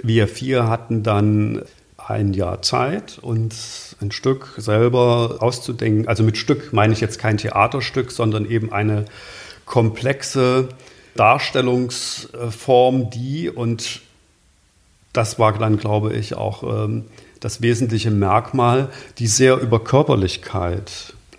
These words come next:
funktioniert hat. Also, äh, jeder hat in einem bestimmten Ich-Verhältnis, Rollenverhältnis eine Figur dargestellt und die dann auch mit verschiedenen Requisiten und,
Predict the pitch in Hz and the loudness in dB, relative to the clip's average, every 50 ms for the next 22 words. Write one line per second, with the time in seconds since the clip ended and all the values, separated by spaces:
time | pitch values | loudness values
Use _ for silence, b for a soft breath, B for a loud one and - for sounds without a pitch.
0 | B B B B B _ - - - 113 107 107 104 - - 110 98 95 95 95 | B B B B B _ -10 -2 2 2 2 2 2 0 0 0 2 2 2 2
1 | 90 87 - - 98 87 82 82 - - - 107 104 101 107 107 104 101 101 B | 0 -2 -4 -6 -6 -6 -6 -8 -12 -10 -6 -6 -4 -2 0 0 2 0 0 B
2 | B B B B B B B B B B B B - 120 104 101 98 98 113 120 | B B B B B B B B B B B B -2 0 0 0 2 4 4 4
3 | 131 135 117 107 120 123 120 - - - - - _ _ _ _ _ - - - | 4 4 4 2 2 0 -2 -6 -12 -14 -14 -16 _ _ _ _ _ -10 -4 -2
4 | 123 120 - 107 110 113 110 107 110 113 104 - - - - - - - 135 139 | -2 -2 0 2 2 2 2 2 0 -2 -4 -4 -4 -6 -6 -6 -4 -2 0 2
5 | 143 139 139 - 139 131 123 123 120 123 123 123 127 127 127 131 - - 135 - | 0 0 -2 -4 0 2 2 2 4 2 2 2 2 0 -2 -2 -4 -4 -6 -6
6 | - - - - 131 117 120 123 127 127 123 127 117 113 - - 110 107 117 131 | -6 -6 -2 0 2 4 4 4 4 4 2 2 0 0 0 2 4 4 6 6
7 | 135 139 - - 123 104 104 113 117 120 120 120 123 117 - - 113 101 107 104 | 4 2 2 0 0 2 2 4 2 2 2 0 -2 -4 -4 -2 -2 0 0 0
8 | - - 110 101 98 120 143 160 156 117 117 107 101 101 104 117 117 - - - | -2 -4 -6 -4 -2 0 2 2 2 2 2 4 4 4 2 0 -2 -4 -4 -2
9 | 135 143 156 175 170 - - 113 110 104 - 113 117 113 117 113 107 - 110 101 | 0 0 0 0 -2 -4 -6 -6 -6 -6 -6 -6 -6 -4 -4 -4 -4 -4 -6 -6
10 | - 113 113 110 - - 117 110 - - 120 113 123 117 110 110 107 - - 123 | -4 -4 -6 -6 -4 -6 -6 -6 -6 -6 -4 -2 -2 -2 0 -2 -4 -6 -6 -8
11 | 117 107 - 147 - - 135 123 113 110 110 113 - - 107 107 101 - | -8 -6 -6 -8 -4 0 2 2 4 2 0 -2 -2 -2 -2 -4 -4 -6